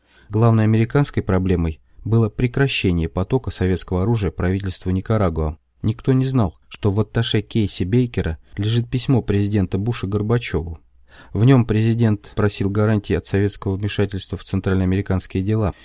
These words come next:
«Это будет тестом нашей позиции в отношении С С С Р». Незадолго до приземления Бейкера посол Джек Мэтлок повторил министру Шеварднадзе жалобы Вашингтона в отношении помощи сандинистам в Никарагуа.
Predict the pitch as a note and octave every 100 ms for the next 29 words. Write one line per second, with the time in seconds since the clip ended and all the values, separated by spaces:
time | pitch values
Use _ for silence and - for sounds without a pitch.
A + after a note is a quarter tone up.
0 | - C3 B2 B2+ B2 B2 A#2+ - B2+ A#2
1 | A2+ A2 A2+ - G#2+ G#2 G2+ A#2+ - G2+
2 | G2 - G2+ - G2 G2 - G2+ - F#2+
3 | A#2 - G#2+ E2+ - _ - A2 A#2 B2
4 | C3 C3+ G#2+ G#2 G#2+ G#2 G2 A2+ C3 C#3+
5 | F#2+ F2 F#2+ D#2+ F2 D#2+ - - G2+ -
6 | A2 G#2 A#2 - A2+ C3+ - F2+ - -
7 | - A2 - C3+ A#2+ D#2+ - G2 G2 F2
8 | - - E2+ F2+ G#2+ B2 E2+ D2+ - _
9 | - G2 A2+ F#2+ F2 F#2 F#2 - G2 -
10 | C#3 A2 F#2 F2 G2 - G#2 G#2 - G#2+
11 | F2 - - - F2+ G2 A2+ A#2+ - F2+
12 | G2 - G#2+ E2+ E2+ D#2